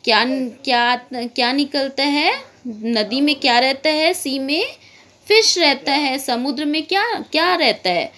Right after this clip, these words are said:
Fish रहता है ना। तो इसीलिए जिस जगह पे जो लोग रहते हैं तो वो वैसा ही खाना सीख जाते हैं,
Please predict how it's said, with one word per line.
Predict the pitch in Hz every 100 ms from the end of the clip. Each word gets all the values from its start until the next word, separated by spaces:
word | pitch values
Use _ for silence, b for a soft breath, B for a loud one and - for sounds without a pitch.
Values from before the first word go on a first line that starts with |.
| B B _
Fish | 302 320 311
रहता | 302 277 359
है | 370
ना। | 392 539 - B B B
तो | 330
इसीलिए | 330 277 269 370 349 330 403 523 B B
जिस | 226 330 427 330
जगह | 294 262 311
पे | 320 370
जो | 302 247 294
लोग | 311 302 262
रहते | 247 208 - 240 208
हैं | 160 - B B B -
तो | 370
वो | 330 294 381 392
वैसा | 277 320 320 311
ही | 359
खाना | 381 247 208 208 349
सीख | - 294 208 190
जाते | 185 175 -
हैं, | 196 196